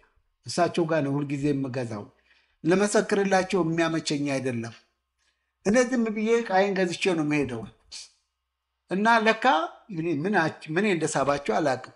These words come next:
ሁልጊዜ አይናቸው ይሳባል። እኔ ስሄድ ሁልጊዜ አይናቸው ይሳባል። በኋላ፣ ከጊዜ በኋላ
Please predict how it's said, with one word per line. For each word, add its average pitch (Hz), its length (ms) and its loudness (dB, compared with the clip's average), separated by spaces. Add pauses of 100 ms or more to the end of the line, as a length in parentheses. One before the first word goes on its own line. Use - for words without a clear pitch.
ሁልጊዜ 339 540 2
አይናቸው 208 480 4
ይሳባል። 117 460 -2 (840)
እኔ 165 200 2
ስሄድ 175 320 0
ሁልጊዜ 339 540 2
አይናቸው 214 460 4
ይሳባል። 139 460 -2 (960)
በኋላ፣ 170 280 4
ከጊዜ 156 380 -4 (100)
በኋላ 139 340 2